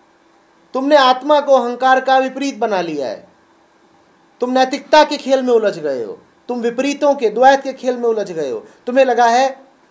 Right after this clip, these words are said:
कि अच्छाई बुराई का विपरीत होती है। अच्छाई बुराई का विपरीत नहीं होती, बुराई का विपरीत होती है एक दूसरे तरह की बुराई।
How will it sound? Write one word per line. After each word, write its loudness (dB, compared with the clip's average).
कि -8
अच्छाई 0
बुराई 2
का 0
विपरीत -6
होती -10
है। -4
अच्छाई -6
बुराई -6
का -8
विपरीत -12
नहीं -10
होती, -16
बुराई 4
का 2
विपरीत -4
होती -6
है 6
एक -4
दूसरे -2
तरह 4
की -6
बुराई। 4